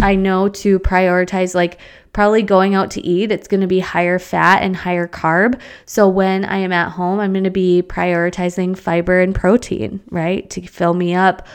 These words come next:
before going on that meal. And to me, that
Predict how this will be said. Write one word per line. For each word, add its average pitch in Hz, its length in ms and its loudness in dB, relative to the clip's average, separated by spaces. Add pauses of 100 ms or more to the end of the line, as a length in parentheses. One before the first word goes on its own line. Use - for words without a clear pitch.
(460)
before 180 920 0 (200)
going 180 360 0
on 170 160 0
that 170 240 -4
meal. 254 380 0
And 202 320 -2 (680)
to 240 120 2
me, 233 420 0
that 202 500 4